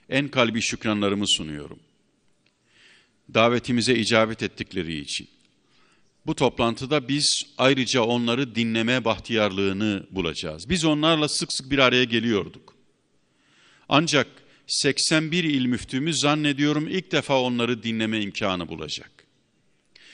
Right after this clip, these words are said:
Seksen bir il müftümüzün her birisi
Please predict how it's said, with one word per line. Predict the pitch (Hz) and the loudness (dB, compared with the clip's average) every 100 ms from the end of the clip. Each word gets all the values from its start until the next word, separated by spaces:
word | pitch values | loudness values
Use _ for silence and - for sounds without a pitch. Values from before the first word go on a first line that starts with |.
| - - | -20 -12
Seksen | - - 143 - 160 156 | -4 0 0 2 2 2
bir | 160 | 0
il | 175 151 | 0 0
müftümüzün | 143 131 - 135 117 98 127 170 190 - | 0 -4 -2 -2 0 0 0 -2 -8 -8
her | 117 165 170 | 2 4 4
birisi | 139 127 117 - 156 | 2 4 4 4 2